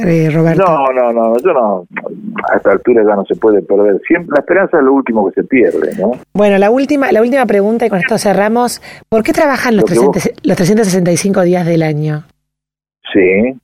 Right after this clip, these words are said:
Speaker 1: ¿Por qué, por qué
Speaker 2: Pues
Speaker 1: esa costumbre de no cerrar nunca? ¿Cómo es el, la, la, cómo fue esa cultura
Speaker 2: Bien.
Speaker 1: de trabajo?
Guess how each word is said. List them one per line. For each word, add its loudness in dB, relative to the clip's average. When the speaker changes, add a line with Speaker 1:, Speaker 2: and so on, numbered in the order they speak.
Speaker 1:
¿Por 0
qué, 0
por 0
qué 0
Speaker 2:
Pues 2
Speaker 1:
esa -2
costumbre 0
de 2
no 0
cerrar -2
nunca? 0
¿Cómo 0
es -2
el, 0
la, 0
la, -2
cómo 0
fue 2
esa 2
cultura 0
Speaker 2:
Bien. 2
Speaker 1:
de -6
trabajo? -2